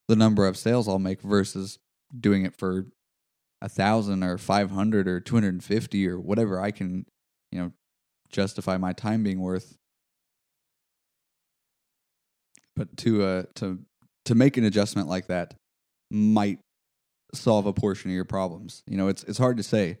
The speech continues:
Um, if I were you, I'd take a step back, look at your entire process, and, uh, you know, see what you're doing wrong. You know, and this,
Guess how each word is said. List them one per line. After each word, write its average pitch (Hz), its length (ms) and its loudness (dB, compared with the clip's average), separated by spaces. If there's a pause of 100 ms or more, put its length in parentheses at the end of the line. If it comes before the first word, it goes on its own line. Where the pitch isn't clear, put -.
(340)
Um, 101 120 -2
if 98 100 0
I 113 60 2
were 110 80 4
you, 113 160 4
I'd 101 100 -2
take 101 140 -4
a 95 40 -8
step - 300 -6
back, 104 340 -2 (320)
look 104 160 -2
at 87 80 -2
your 101 120 -2
entire 98 340 -2
process, 98 640 -4
and, 92 260 -4
uh, 90 300 -4
you 101 120 -10
know, 87 60 -4
see - 160 -4
what 98 140 2
you're 92 100 -2
doing 92 240 -2
wrong. 90 360 -2 (640)
You 98 120 -4
know, 87 60 -2
and 98 120 2
this, 101 160 0